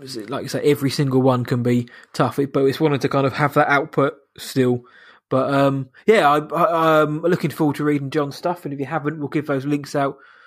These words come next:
shortly. But that is that then for this episode of the Bloody Awesome Movie Podcast, the White Tiger review. Again, go check it out. We both thought it was, at, at worst, just decent, at best, pretty good, actually.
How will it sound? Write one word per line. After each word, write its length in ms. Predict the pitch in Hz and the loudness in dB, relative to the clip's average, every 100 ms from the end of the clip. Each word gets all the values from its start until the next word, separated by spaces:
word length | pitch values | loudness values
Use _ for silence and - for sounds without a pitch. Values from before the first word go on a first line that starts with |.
| _ | _
shortly. 580 | - - 175 135 131 127 _ _ | -8 -2 0 -2 -8 -10 _ _
But 180 | 156 156 | 0 2
that 180 | 208 214 | 2 2
is 100 | 196 | 0
that 220 | 254 247 | 0 0
then 140 | 208 147 | -4 -6
for 120 | 151 | -4
this 200 | 220 220 | -2 -2
episode 440 | 160 147 165 151 | -6 -4 -2 0
of 120 | 147 | 0
the 60 | 143 | -4
Bloody 300 | 180 170 160 | -2 2 4
Awesome 360 | 202 170 170 151 | 4 2 -4 -4
Movie 180 | 143 | -4
Podcast, 680 | 143 156 143 - 135 - - _ _ _ _ | -4 -4 -4 -4 -6 -6 -20 _ _ _ _
the 220 | 143 147 | 0 0
White 380 | 139 160 180 - | 0 2 2 0
Tiger 520 | - - 175 143 120 _ _ _ _ - | -10 -2 -2 0 -6 _ _ _ _ -6
review. 420 | 135 151 185 180 | -2 0 0 -2
Again, 280 | 143 175 143 | -4 0 0
go 160 | 156 170 | 0 0
check 280 | 170 147 | 0 0
it 60 | 151 | 0
out. 160 | 147 143 | 0 0
We 100 | 143 | 0
both 300 | 156 147 - | 0 0 -2
thought 220 | 156 143 | 0 0
it 60 | |
was, 340 | 139 135 - - _ _ _ | -2 -4 -6 -16 _ _ _
at, 120 | 156 - _ - | -12 -12 _ -6
at 180 | 143 | -4
worst, 520 | 156 160 151 - - - | 2 4 4 0 -12 -10
just 200 | 123 - | -8 0
decent, 380 | 156 147 151 | 0 0 -2
at 180 | 143 120 | -2 -2
best, 340 | 160 160 - - | -2 -2 -6 -10
pretty 180 | - 139 | -6 -6
good, 200 | 151 247 | -2 -4
actually. 380 | 135 - 226 | -4 -2 -4